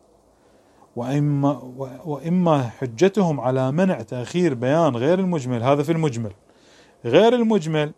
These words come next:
فتعلم من حجة المفصل. غير الم-، غير المجمل يا هو العام والمطلق والناسخ.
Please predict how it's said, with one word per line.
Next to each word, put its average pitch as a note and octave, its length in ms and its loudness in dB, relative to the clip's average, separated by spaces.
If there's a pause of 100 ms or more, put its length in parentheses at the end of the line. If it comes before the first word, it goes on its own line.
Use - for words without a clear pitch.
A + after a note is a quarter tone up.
(380)
فتعلم C#3+ 500 -2
من B2+ 140 -4
حجة F3+ 340 -2
المفصل. B2 600 -4 (340)
غير B2+ 160 -4
الم-، C#3 180 -4
غير C#3+ 300 -2
المجمل D3 360 -2
يا E3 80 4
هو C3+ 200 -2 (640)
العام D3 480 2 (480)
والمطلق C#3 600 -2 (140)
والناسخ. A2 640 -10